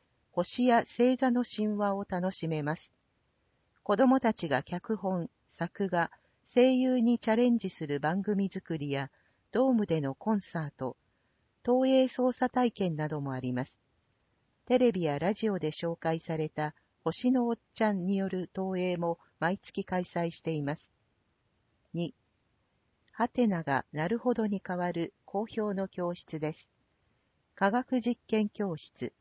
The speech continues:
池田からガリレオをコンセプトに毎月開かれる全学年に対応した科学に親しむ教室です。全巻を使って様々な科学を体験できる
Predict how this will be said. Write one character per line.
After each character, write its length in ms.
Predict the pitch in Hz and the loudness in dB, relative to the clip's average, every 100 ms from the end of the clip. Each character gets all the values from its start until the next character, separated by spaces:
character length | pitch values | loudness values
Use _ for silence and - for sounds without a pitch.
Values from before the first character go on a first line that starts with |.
| _ _ _ _ _ _ _ _ _ _ - | _ _ _ _ _ _ _ _ _ _ -10
池 280 | 175 262 269 | -4 0 0
田 120 | 262 | 0
か 140 | 247 | 0
ら 160 | 233 196 | 2 2
ガ 160 | 180 190 | 0 2
リ 160 | 240 | 2
レ 180 | 247 233 | 2 2
オ 80 | 226 | 0
を 300 | 208 196 - _ _ | 0 -2 -4 _ _
コ 280 | 143 - 202 | -8 -2 -4
ン 60 | |
セ 180 | - 156 | -2 -6
プ 100 | - | -6
ト 140 | 147 | -6
に 160 | 143 135 | -4 -2
毎 200 | 147 202 | -2 -4
月 280 | - - 208 | -8 -8 -6
開 220 | 185 190 | -4 -4
か 140 | - | -4
れ 140 | 185 175 | -2 0
る 180 | 135 - _ - _ _ | -2 -4 _ -20 _ _
全 220 | 233 254 | 2 4
学 300 | 214 196 170 | 2 -2 -4
年 240 | 165 165 151 | -2 -2 -2
に 140 | 151 | -4
対 320 | 180 190 196 | -2 -2 -2
応 140 | 185 196 | -4 -4
し 120 | - | -4
た 140 | 202 - | -6 -6
科 140 | - 240 | -8 -4
学 280 | 233 - | -4 -4
に 120 | 131 139 | -4 -4
親 220 | - 208 | -4 -6
し 180 | - 226 | 0 0
む 120 | 185 | 0
教 240 | - 147 | -4 -6
室 240 | 143 - 131 | -6 -12 -6
で 120 | 135 | -6
す。 140 | - _ _ _ _ _ _ _ _ _ | -8 _ _ _ _ _ _ _ _ _
全 240 | 220 233 | 2 2
巻 300 | - 196 160 143 | 2 -2 0 -4
を 80 | |
使 220 | 139 - 175 | -8 -6 -6
っ 60 | |
て 320 | - - 160 - _ _ | -6 -4 -4 -4 _ _
様 260 | - 190 262 | -2 2 4
々 200 | 254 226 | 2 2
な 140 | 151 147 | 0 -2
科 160 | 226 | -2
学 260 | 233 - 151 | -2 -2 -4
を 80 | 139 | -4
体 240 | 156 165 | -4 -4
験 280 | - 170 160 | -2 -4 -2
で 120 | 160 | -6
き 160 | - 147 | -6 -6
る 180 | 135 | -6